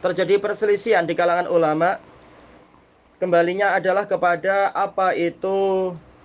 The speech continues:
taun. Karena yang dipertanyakan dalam had-, yang dimaksudkan dalam hadis tadi adalah al-mata'un syahid. Orang yang terkena taun itu adalah syahid. Juga sebagaimana dalam hadis yang lain, bahwasanya taun ini adalah rijzun yang Allah Ta'ala turunkan kepada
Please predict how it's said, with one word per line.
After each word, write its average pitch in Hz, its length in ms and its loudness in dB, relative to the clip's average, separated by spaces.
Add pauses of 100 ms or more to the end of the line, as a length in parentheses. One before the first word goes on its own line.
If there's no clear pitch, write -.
(200)
taun. 165 560 2 (160)
Karena 147 320 0
yang 165 80 2
dipertanyakan 156 800 -2
dalam 170 320 2
had-, 160 240 -2 (400)
yang 160 80 2
dimaksudkan 160 640 0
dalam 165 240 2
hadis 170 240 -4
tadi 175 240 -2
adalah 170 480 2
al-mata'un 175 640 -2
syahid. 180 480 -2
Orang 151 240 2
yang 180 240 2 (320)
terkena 170 480 0
taun 170 400 0
itu 151 240 0
adalah 175 320 2
syahid. 170 400 -2 (220)
Juga 160 240 -2
sebagaimana 170 400 0
dalam 170 320 0
hadis 175 240 -4
yang 170 240 -2
lain, 175 320 0 (400)
bahwasanya 175 480 -2
taun 190 400 0
ini 190 160 -2
adalah 180 320 -2
rijzun 180 480 0
yang 175 160 0
Allah 175 320 0
Ta'ala 180 320 0
turunkan 196 640 -2
kepada 160 560 2